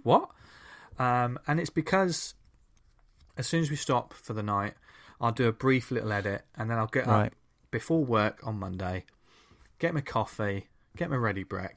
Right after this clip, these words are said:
Speaker 1: <laughs> Not Ready Brek, really. It's Crunchy Nut Cornflakes. Always Crunchy Nut Cornflakes. Um, and <laughs> I'll, I'll
Speaker 2: Say,
Speaker 1: sit
Speaker 2: you, you, you're,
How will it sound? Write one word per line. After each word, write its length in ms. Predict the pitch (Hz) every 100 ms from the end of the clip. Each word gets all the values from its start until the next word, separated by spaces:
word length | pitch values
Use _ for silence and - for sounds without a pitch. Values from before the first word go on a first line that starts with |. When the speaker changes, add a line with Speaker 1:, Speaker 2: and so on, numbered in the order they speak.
| - _
Speaker 1:
<laughs> 160 | - - 160 -
Not 160 | - -
Ready 160 | - -
Brek, 140 | - -
really. 140 | - 117
It's 100 | -
Crunchy 240 | 151 135
Nut 120 | 135 -
Cornflakes. 420 | 180 - - 190
Always 180 | 175 -
Crunchy 240 | - -
Nut 80 | -
Cornflakes. 360 | - - - - - - - -
Um, 440 | 139 143 139 135 -
and 240 | 123 120 110
<laughs> 60 | -
I'll, 140 | 147 - -
I'll 140 | 156
Speaker 2:
Say, 340 | - - 143 117 135
Speaker 1:
sit 100 | -
Speaker 2:
you, 140 | 139
you, 80 | 143 - - - 160 127 -
you're, 180 | 139